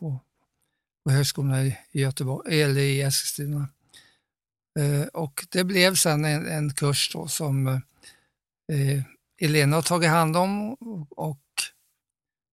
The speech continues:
som, eh, kallas för Unestål med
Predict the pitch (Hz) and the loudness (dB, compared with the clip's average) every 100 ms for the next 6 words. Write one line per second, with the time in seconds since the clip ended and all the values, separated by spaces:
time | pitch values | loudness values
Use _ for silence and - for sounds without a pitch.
0 | _ _ - - 165 156 143 147 143 139 | _ _ -8 -4 -2 0 0 0 0 -2
1 | - _ - 156 139 135 - 151 139 147 | -6 _ -4 0 0 0 0 0 2 2
2 | 143 127 123 - 147 139 135 135 | 0 -2 -2 -2 0 0 2 0